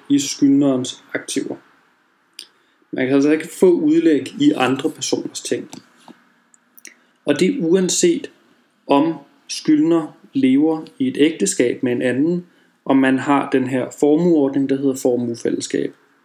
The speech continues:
Selvom man har formuefællesskab, så hæfter man for sin egen gæld. <clears throat> Og det betyder, at man ikke kan få udlæg i vedkommendes kones ting, eller kærestes ting, eller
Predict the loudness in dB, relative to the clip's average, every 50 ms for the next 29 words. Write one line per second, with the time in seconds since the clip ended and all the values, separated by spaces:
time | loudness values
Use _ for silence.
0 | _ _ _ _ _ _ _ _ _ _ _ _ _ _ -8 0 2 2 2 2
1 | 0 0 0 0 0 0 0 2 2 4 4 4 2 0 0 0 0 0 0 0
2 | -2 -2 -2 0 0 -2 -4 -8 -14 _ _ _ -6 -6 -6 -2 0 0 0 0
3 | 0 0 0 0 0 0 -2 -2 -2 -2 -2 -4 -2 0 0 2 2 2 2 2
4 | 2 0 0 -2 -8 _ _ _ _ _ _ _ _ _ _ -20 -20 -20 -20 -20
5 | -20 -20 _ _ -20 -20 _ _ _ 4 6 6 6 4 2 -2 -6 -10 -14 -18
6 | -20 _ -20 -20 -12 _ 0 2 2 2 2 2 0 0 2 2 2 2 0 -2
7 | -2 -6 -14 -20 -6 -4 -4 -2 0 0 0 0 -2 2 4 4 4 4 4 0
8 | -4 -8 -10 -12 -10 -8 -4 -2 0 2 2 2 2 2 2 0 -2 -6 -16 _
9 | _ -2 0 0 0 0 -4 -2 0 2 2 2 2 0 -2 0 0 0 -2 -4
10 | -4 -6 -10 -12 -2 2 2 2 4 4 2 2 0 0 -2 -6 -4 0 0 0
11 | 0 -2 -8 -14 -20 -20 -20 _ _ -20 -8 -4 -2 0 0 0 -2 -6 -8 -10
12 | -10 -10 -4 -2 -2 -2 -2 -4 -6 -2 -2 -2 -2